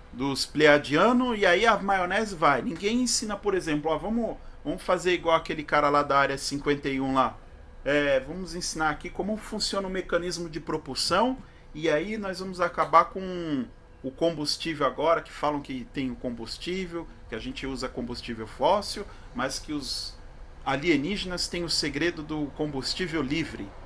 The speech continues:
né? A combustão livre, a,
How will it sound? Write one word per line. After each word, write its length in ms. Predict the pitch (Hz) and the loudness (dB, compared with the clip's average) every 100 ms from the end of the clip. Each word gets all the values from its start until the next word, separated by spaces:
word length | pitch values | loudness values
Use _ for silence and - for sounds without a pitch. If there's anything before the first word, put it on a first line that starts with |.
| - | -8
né? 260 | 123 151 | -2 0
A 260 | 131 117 113 - - | 0 -2 -2 -6 -8
combustão 600 | 139 131 - - 160 151 | -8 -6 -10 -2 0 0
livre, 480 | 135 170 123 110 110 | -2 -4 -4 -8 -8
a, 260 | 110 107 | -8 -8